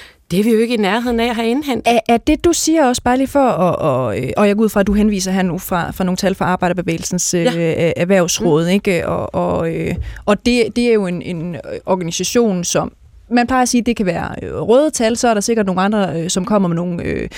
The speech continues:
Speaker 2: mindre røde tal lidt senere i programmet. Det er egentlig det, jeg synes, der er det helt, øh, allervigtigste. Det, jeg godt lige vil have svar på, øh, Kirsten, øh, øh, det er, betyder det så, at vi ikke rigtig kan komme videre, og du vil kalde det et løft af velfærden,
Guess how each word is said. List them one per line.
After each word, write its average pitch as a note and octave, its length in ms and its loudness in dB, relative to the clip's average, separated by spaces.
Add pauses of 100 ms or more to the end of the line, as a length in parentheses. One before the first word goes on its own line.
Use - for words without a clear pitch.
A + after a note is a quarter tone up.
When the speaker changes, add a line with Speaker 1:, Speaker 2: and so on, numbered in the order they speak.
(120)
Speaker 2:
mindre G#3+ 280 4
røde F#3 180 0
tal F#3+ 200 0
lidt F#3 300 -2
senere G3+ 240 2
i F#3 40 -4
programmet. F#3+ 340 0
Det A#3+ 80 2
er B3 40 2
egentlig A#3+ 360 -2
det, A3+ 120 2
jeg G3+ 100 0
synes, - 160 -8
der F3 220 2
er F3 100 -2
det F#3 120 -2
helt, F#3+ 300 -2
øh, F3+ 120 -2
allervigtigste. F#3 540 -2
Det, C4 80 2
jeg A#3 100 2
godt A3+ 140 0
lige A3+ 60 0
vil G3+ 60 0
have F#3 60 -2
svar A#3 240 0
på, - 260 -4 (440)
øh, - 160 -2
Kirsten, F3 460 -4
øh, - 260 -2 (220)
øh, F3+ 260 0
det A#3 160 4
er, F#3+ 160 2 (640)
betyder B3 400 2
det A#3+ 180 -2
så, A3+ 200 0
at F3 160 -2
vi G3+ 60 2
ikke A#3+ 140 -2
rigtig C4+ 240 0
kan - 100 -18
komme F#3 280 0
videre, G#3+ 380 2
og E3+ 180 0
du B3 100 4
vil A#3+ 120 2
kalde F3 220 -2
det D#3 80 0
et E3+ 100 -4
løft A3 200 0
af F3 100 -2
velfærden, G3+ 480 0